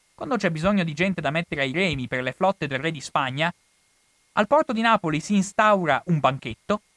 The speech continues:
dove de-, dietro al banchetto c'è un segretario con un mucchietto di ducati d'oro e invita,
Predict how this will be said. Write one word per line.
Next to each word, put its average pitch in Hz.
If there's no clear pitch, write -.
dove 226
de-, 285
dietro 277
al 208
banchetto 196
c'è -
un 196
segretario 160
con 147
un 143
mucchietto 151
di 147
ducati 139
d'oro 131
e 247
invita, 269